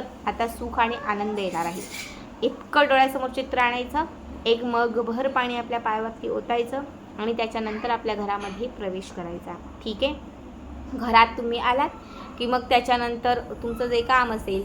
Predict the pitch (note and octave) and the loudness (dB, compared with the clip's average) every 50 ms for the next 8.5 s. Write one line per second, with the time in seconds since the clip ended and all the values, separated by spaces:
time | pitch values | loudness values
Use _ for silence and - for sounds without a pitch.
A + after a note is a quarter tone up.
0 | G3+ G#3+ A3+ A3+ A3 B3+ B3 B3+ - C4 C4 A#3 A3 - G#3 G3+ G3+ A#3+ A3+ - | 0 -2 0 0 2 2 0 0 0 -2 -2 -2 -2 -2 -2 -2 -2 -2 -4 -4
1 | A3 G#3+ G#3+ G#3+ G#3+ F3+ F3+ F3+ F#3 F3+ - - - E3 - - - - - - | -2 -4 -2 -4 -4 -4 -4 -6 -6 -8 -8 -6 -8 -8 -8 -8 -10 -12 -12 -4
2 | - - C#4 C#4 C#4+ C#4+ C#4+ - C#4+ C#4+ C#4+ C#4 D4+ C#4 C#4+ C#4 - - B3+ B3 | 4 10 10 12 12 10 8 8 6 6 6 6 0 -4 -4 -2 2 4 4 4
3 | A#3+ B3 A#3+ A#3+ C#4+ C#4 C4 - A#3+ A#3 - - B3 A#3 - - B3+ A#3 A#3 A#3 | 4 0 -2 -2 -2 -4 -4 -4 -6 -4 -2 -2 -2 -2 -2 -2 -4 -2 -2 -2
4 | A#3 A#3+ C4 C4+ C4+ A3+ G3+ G#3 - G3+ - - - A#3 A#3 - - - - - | -2 -2 -2 0 0 -2 -2 -2 -6 -8 -8 -4 -4 -4 -4 -4 -8 -12 -6 -2
5 | G#3+ A3 - A#3+ A#3+ A#3 - C4 A#3+ A3 A#3+ A#3 - A#3 B3 B3 B3+ C4+ A#3 A3+ | 0 4 6 6 4 4 2 0 0 0 -2 -4 0 2 4 4 4 2 -2 -2
6 | A3+ A3+ A3 G#3+ G#3 A3 G3+ G3+ - A3+ A3+ - A3+ A3+ - - - B3+ B3+ B3+ | 0 0 0 0 0 -2 -4 -4 -2 -2 0 0 0 0 0 0 2 2 2 2
7 | A#3 A3 G#3+ G#3 G3+ G3+ G3+ G3+ - G3+ G3 - A3 A3 - A#3 G#3+ G3+ - A#3 | 2 0 0 2 2 2 2 2 0 -4 -4 -4 -4 -4 -2 -4 -4 -2 -2 -4
8 | A#3 - B3 G#3 G3 F#3+ G3 G3 F#3+ | -4 -2 -4 -6 -4 -2 -2 -2 -2